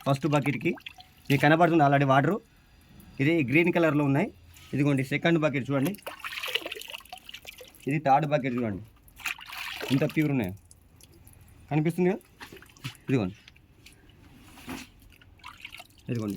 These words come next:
ఈ నీళ్ళకి, ఈ నీళ్ళకి తేడా చూడండి. ఇదిగోండి, ఇది గ్రీన్ కలర్ ఉంది, ఫస్ట్ బకెట్లో కాస్త కలర్ వెళ్ళింది, సెకండ్ బకెట్కి వచ్చేసరికి తగ్గింది, లాస్ట్ బకెట్కి వచ్చేసరికి, మనకి మూడో బకెట్కి వచ్చేసరికి వాటర్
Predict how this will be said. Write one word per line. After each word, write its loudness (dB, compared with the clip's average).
ఈ 2
నీళ్ళకి, -2
ఈ 2
నీళ్ళకి 0
తేడా 0
చూడండి. -8
ఇదిగోండి, -6
ఇది -6
గ్రీన్ -2
కలర్ 0
ఉంది, 0
ఫస్ట్ -6
బకెట్లో -6
కాస్త -4
కలర్ -2
వెళ్ళింది, 2
సెకండ్ 0
బకెట్కి -4
వచ్చేసరికి -2
తగ్గింది, 2
లాస్ట్ 4
బకెట్కి -2
వచ్చేసరికి, -4
మనకి -2
మూడో -2
బకెట్కి -2
వచ్చేసరికి -6
వాటర్ 0